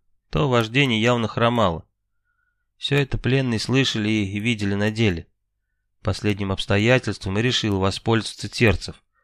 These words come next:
чтобы получить доступ к машине. В один из дней вечером, заканчивая работу в ангаре, капитан завёл осторожную беседу с пришедшим Гетцем.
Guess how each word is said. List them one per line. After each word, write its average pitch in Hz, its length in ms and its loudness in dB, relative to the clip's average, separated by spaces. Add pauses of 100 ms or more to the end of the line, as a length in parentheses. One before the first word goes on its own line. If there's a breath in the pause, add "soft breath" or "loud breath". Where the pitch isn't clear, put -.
(140)
чтобы 95 280 -4
получить 101 420 -2
доступ 104 360 0
к - 20 -14
машине. 104 520 -2 (1200 loud breath)
В - 60 -8
один 123 280 -2
из 117 100 -4
дней 143 240 2
вечером, 123 440 0
заканчивая 120 540 0
работу 120 440 2
в 110 60 2
ангаре, 120 400 4
капитан 127 560 0
завёл 120 360 2
осторожную 123 560 2
беседу 117 440 0
с - 80 -6
пришедшим - 580 -2
Гетцем. 120 420 0